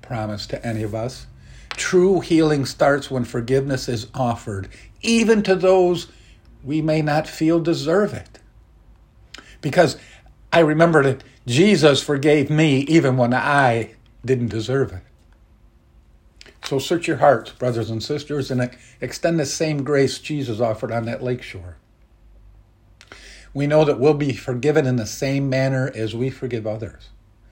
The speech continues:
And I promise your hearts and your minds will be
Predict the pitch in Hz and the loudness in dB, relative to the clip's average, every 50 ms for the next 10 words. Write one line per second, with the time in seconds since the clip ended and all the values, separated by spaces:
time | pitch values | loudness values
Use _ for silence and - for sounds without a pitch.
0 | _ _ _ _ _ - - - 123 135 131 123 - - - 147 139 127 113 101 | _ _ _ _ _ -20 -10 -4 -2 0 0 0 -2 -2 -2 0 0 0 -2 -6
1 | - - - _ - - _ _ - 135 123 - - - - 147 139 135 131 - | -8 -14 -20 _ -20 -20 _ _ -8 -8 -8 -8 -6 0 2 2 2 2 0 -4
2 | - 135 123 123 123 127 135 131 131 135 131 117 - 131 123 123 131 123 | -8 -6 -4 -2 -2 0 0 0 0 -2 -2 -2 -2 -2 -2 -2 -2 -4